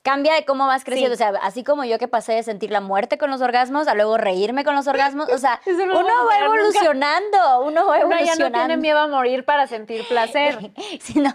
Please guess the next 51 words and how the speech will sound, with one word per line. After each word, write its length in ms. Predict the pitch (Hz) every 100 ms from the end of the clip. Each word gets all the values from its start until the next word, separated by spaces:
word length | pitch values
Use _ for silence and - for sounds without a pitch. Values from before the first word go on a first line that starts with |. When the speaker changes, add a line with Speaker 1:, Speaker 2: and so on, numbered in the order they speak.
| - -
Speaker 1:
¿cómo, 140 | 311 381 339
cómo 160 | - 285
va? 180 | 277 277
De 100 | 247
que 180 | 226 208
el 120 | 220
que 80 | 240
no 160 | 247 262
tenga 240 | 277 277
miedo 280 | 269 269 269
de 100 | 247
morir, 300 | 214 214 226
que 80 | 254
no 160 | 233
viva, 360 | 233 254 320 392 - 247
Speaker 2:
Que, 100 | 262
Speaker 1:
¿cómo? 180 | 254
Speaker 2:
que 100 | 277
no 160 | 247 285
se 140 | 311
masturbe, 520 | 285 233 - 269 233 214
<laughs> 20 |
a 40 | 254
ver, 120 | 311
Speaker 1:
<laughs> 140 | -
Que 80 | 403
no 80 | 370
se 60 | 262 285
Speaker 2:
que 40 |
no 220 | 269 311 -
coja. 380 | 269 - - - _ _ 294 -
Pero, 500 | 277 262 254 247 240
¿qué 140 | 285
te 120 | 277
iba 120 | 311 269
a 60 |
decir? 420 | 208 214 240 254 -
Es 180 | - 294
que 160 | - -
eso 140 | 427
también 220 | 359 277
es 40 | 285
muy 100 | 262
cabrón. 360 | 254 233 208
Ya 140 | 214 269
conocerte 680 | 392 359 233 339 220 320 381
y 40 |
conocer 380 | 370 226 208 240
a 80 | 254
tu 140 | 247
pareja 480 | 208 196 202 214 320